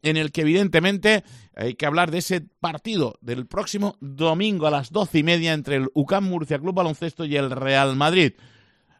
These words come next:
Dice Sito Alonso que hay que hacer un partido muy físico para intentar, y hacer cosas diferentes, para intentar superar al Real Madrid.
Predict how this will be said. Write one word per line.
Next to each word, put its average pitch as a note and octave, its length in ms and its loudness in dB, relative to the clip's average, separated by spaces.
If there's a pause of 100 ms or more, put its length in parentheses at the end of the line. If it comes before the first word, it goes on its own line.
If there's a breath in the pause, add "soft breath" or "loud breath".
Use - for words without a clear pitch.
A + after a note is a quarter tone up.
(140)
Dice B2+ 960 0 (100)
Sito D3 320 0
Alonso D#3 360 6
que C3+ 100 -2
hay B2 100 0
que B2+ 120 -6
hacer A#2+ 200 -2
un A#2+ 100 -4
partido A2+ 360 0
muy F#3 240 6
físico F3+ 560 -4
para C3 180 -6
intentar, A#2+ 500 -2
y G#2+ 100 -12
hacer A2 200 -10
cosas A#2 240 -8
diferentes, C#3 520 -2
para A#2+ 200 -4
intentar A2 260 -4
superar D#3+ 300 -6
al C#3 140 -4
Real C3+ 180 -2
Madrid. C#3 240 0